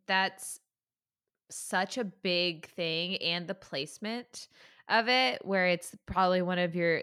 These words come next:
the ones that you see most often. And, uh, if, for you to walk away and be like, "Yeah, that's okay"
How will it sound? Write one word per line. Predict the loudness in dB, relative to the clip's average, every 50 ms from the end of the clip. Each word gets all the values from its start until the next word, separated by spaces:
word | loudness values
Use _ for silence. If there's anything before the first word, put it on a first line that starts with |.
| -2
the | -4 -2 -2
ones | 0 0 -2 -2 -2 -4 -4
that | -4 -4
you | -4 -6 -8
see | -10 -10 -10 -6 -4 -4 -2 -2
most | -2 -2 -2 -2 -4 -4 -4 -2
often. | -2 -2 -2 -4 -4 -4 -2 -2 -2 -2 -4 -6 -8 -14 -20 -20 -10 -4
And, | 0 2 4 4 4 2 2 0 -2 -4 -6 -8 -8 -10 -6 -2
uh, | 0 0 0 2 2 2 2 0 0 0 -2 -4 -6 -8 -14 -20 _ _ _ _ -14
if, | -14 -14 -16 -20 -20 _ _ _ _ _
for | -10 -4 0 2 4 4 4 4 2 0 -2 -6
you | -8 -6 -4 -2 -2 -2 -2
to | -2 -2 0 0 0 0 -2 -2 0
walk | 0 0 0 0 0
away | 0 0 0 0 0
and | 0 0
be | 0 0
like, | 2 2 2 2 0 -2 -8 -18 _ _ _ _ _ _ _ _ _ _ _ _ -4
"Yeah, | 2 4 6 8 8 6 4
that's | 2 -2 -4 -4
okay" | -6 -6 -4 -4 -4 -2 -4 -4